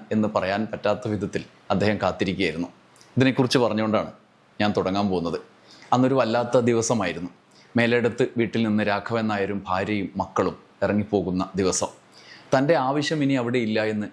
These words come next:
തിരിച്ചറിഞ്ഞതോടെയാണ് രാഘവൻ നായർ വീട്ടിൽ നിന്ന് ഇറങ്ങുന്നത്. അമ്മ, സഹോദരൻ, സഹോദരി, അമ്മാവൻ, ബന്ധുക്കൾ, പ്രിയപ്പെട്ടവരെല്ലാം. അച്ഛൻ്റെ മരണാനന്തരം നാഥനായി നിന്ന് ആ കുടുംബത്തെ കരകയറ്റിയ നേതൃസാന്നിധ്യം. നിസ്സഹായനായി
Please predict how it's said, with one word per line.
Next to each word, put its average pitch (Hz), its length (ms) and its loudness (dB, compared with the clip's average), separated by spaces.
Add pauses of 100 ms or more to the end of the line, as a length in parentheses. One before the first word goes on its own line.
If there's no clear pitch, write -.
തിരിച്ചറിഞ്ഞതോടെയാണ് 110 880 0 (220)
രാഘവൻ 110 400 0
നായർ 101 160 -2 (120)
വീട്ടിൽ 110 300 -2
നിന്ന് 95 140 -2 (120)
ഇറങ്ങുന്നത്. 92 380 0 (920)
അമ്മ, 110 200 6 (400)
സഹോദരൻ, 101 420 2 (140)
സഹോദരി, 98 460 0 (160)
അമ്മാവൻ, 101 400 0 (180)
ബന്ധുക്കൾ, 98 440 0 (360)
പ്രിയപ്പെട്ടവരെല്ലാം. 107 760 0 (580)
അച്ഛൻ്റെ 151 380 2
മരണാനന്തരം 127 580 0 (160)
നാഥനായി 117 580 0
നിന്ന് 110 220 0 (180)
ആ - 20 0 (120)
കുടുംബത്തെ 110 440 2 (100)
കരകയറ്റിയ 104 540 0 (200)
നേതൃസാന്നിധ്യം. 92 760 -2 (480)
നിസ്സഹായനായി 120 640 2